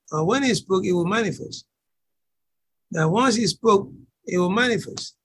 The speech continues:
And so God, you know, caused the, the, the, the, the, the, the earth to manifest that was subsumed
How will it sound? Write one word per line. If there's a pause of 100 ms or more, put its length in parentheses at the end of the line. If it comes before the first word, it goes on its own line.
(720)
And
so
God, (1300)
you
know, (1120)
caused
the,
the,
the,
the,
the,
the, (100)
the
earth (220)
to
manifest (600)
that
was
subsumed